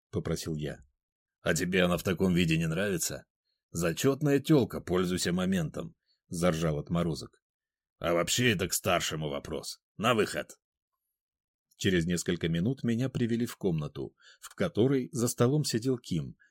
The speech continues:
и просматривал какие-то бумаги. «Красиво, не буду отрицать. Очень не вовремя это уведомление выскочило. Только мы всё равно её поймали на точке возрождения. На что ты рассчитывал?» —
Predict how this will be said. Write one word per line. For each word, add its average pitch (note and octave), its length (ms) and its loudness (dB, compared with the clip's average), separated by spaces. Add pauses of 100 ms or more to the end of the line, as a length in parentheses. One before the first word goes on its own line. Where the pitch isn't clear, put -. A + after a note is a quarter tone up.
и F#2+ 100 2
просматривал G#2 720 0
какие-то G#2+ 540 -4
бумаги. E2 520 -6 (1080)
«Красиво, D#3+ 600 4
не A2 200 4
буду C#3 260 0
отрицать. B2 640 -4 (200)
Очень B2+ 380 2
не C3+ 100 0
вовремя G2+ 500 2
это F2+ 160 -2
уведомление F#2 640 0
выскочило. D#2+ 640 -6 (340)
Только A#2+ 320 2
мы B2+ 140 0
всё A#2+ 200 -4
равно C#3 320 0
её E2+ 220 0
поймали A2 460 0
на F#2+ 140 -2
точке - 380 -4
возрождения. E2 720 -4 (380)
На E3+ 120 2
что F3+ 180 6
ты F3 100 6
рассчитывал?» — D#3 640 0